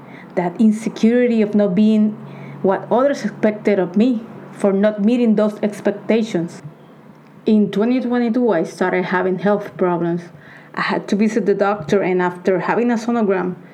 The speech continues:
I was diagnosed with an enlarged liver due to not eating correctly and consuming alcohol.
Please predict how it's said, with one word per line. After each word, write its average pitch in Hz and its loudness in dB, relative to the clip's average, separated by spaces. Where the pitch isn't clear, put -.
I 175 0
was 190 2
diagnosed 196 -2
with 190 0
an 180 0
enlarged 185 0
liver 196 0
due 214 4
to 220 2
not 190 0
eating 226 2
correctly 214 0
and 185 -2
consuming 190 -2
alcohol. 190 -2